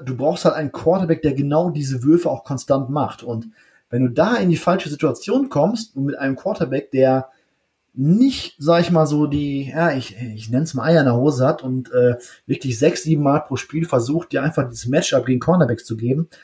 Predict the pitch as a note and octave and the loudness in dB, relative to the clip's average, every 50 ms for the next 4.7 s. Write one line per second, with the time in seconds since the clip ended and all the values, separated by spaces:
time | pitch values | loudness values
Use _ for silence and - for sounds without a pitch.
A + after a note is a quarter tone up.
0 | - - _ _ A#2+ A2 B2 C#3 D3 - G3+ A3+ A#3 A3+ G#3+ G3 F3+ C3 C3+ D#3+ | -20 -20 _ _ -10 2 2 2 2 4 0 -2 -2 -2 0 0 0 2 2 2
1 | F#3+ F#3+ F#3 E3 D#3 - - - F#3 F3 F3 F3 E3 E3 D#3+ D#3 - - E3+ F3 | 2 4 2 2 2 0 -6 -2 0 2 2 4 4 4 2 2 2 0 0 2
2 | F#3 E3 C#3+ - - D#3+ D#3 - D3 - C#3 B2 - B2+ B2 A2+ G#2 A#2+ B2 D#3 | 2 -2 -4 -2 -4 -6 -4 -4 -10 -12 -10 -6 -4 -4 -4 -2 -2 -2 -2 -2
3 | E3+ B2+ A2+ G#2 G#2+ - _ _ _ _ _ _ _ _ _ - - - - A#2+ | -2 -2 -2 -4 -4 -8 _ _ _ _ _ _ _ _ _ -14 -8 -4 -4 -4
4 | A#2 - A#2+ A#2 A2+ - C3 A#2 - A2+ A#2+ C#3+ F3 - | -4 -4 -6 -6 -6 -6 -8 -6 -4 -2 -2 -2 -2 -4